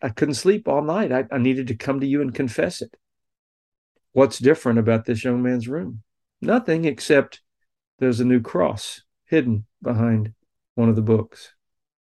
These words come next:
Symbols matter. God proves it to us over and over. Symbols are all through the Bible. Moses' staff was a symbol. The ark was a symbol. The temple was a symbol of God's presence.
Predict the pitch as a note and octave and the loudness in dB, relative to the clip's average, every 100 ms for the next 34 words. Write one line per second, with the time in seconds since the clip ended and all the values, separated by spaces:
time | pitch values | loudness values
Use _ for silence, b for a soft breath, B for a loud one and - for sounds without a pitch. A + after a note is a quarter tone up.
0 | _ b b - - D#3+ D3+ B2 G#2+ G#2+ | _ b b -14 -2 2 2 2 0 -2
1 | - _ _ - A2+ A#2 G#2+ F#2+ - _ | -8 _ _ -2 2 2 2 -4 -10 _
2 | _ _ _ _ _ _ _ _ _ _ | _ _ _ _ _ _ _ _ _ _
3 | - A#2 A#2 A#2 A2+ C#3 A#2+ B2+ - A2+ | -2 2 4 2 0 0 0 -2 0 0
4 | G2+ - A#2+ A2+ B2+ C#3 A#2+ A#2 A2 A2+ | 0 0 0 2 0 -2 -4 -2 -2 -4
5 | G#2+ _ _ _ _ - - C3 A#2 A2+ | -8 _ _ _ _ -14 0 2 4 4
6 | A2+ A2 B2+ C3+ B2 C#3 B2+ A#2+ A2 G#2 | 4 6 6 6 4 -2 -4 -2 -2 -2
7 | A2 - b b b - C3+ D3 C#3 A#2+ | -8 -16 b b b 0 2 4 2 -2
8 | C3 A2 D3+ C3+ C#3 - D#3+ B2+ A2 C#3 | -4 -4 0 0 0 -2 -4 -2 -4 -2
9 | C3 C#3+ C#3+ - C#3+ A#2+ C3+ - - C3 | -2 -4 -8 0 4 4 4 0 -6 -6
10 | A#2+ C#3+ C3 C#3+ C#3 C#3+ A2+ E3 D#3 D#3 | -4 -4 -4 -4 -6 -4 -2 0 0 -4
11 | D3+ B B B B2 A#2 - C3 C3+ C#3+ | -8 B B B -2 0 2 2 2 -2
12 | A#2+ B2+ A#2+ A2+ - B2 C3+ C#3 | 0 2 0 0 2 2 0 -12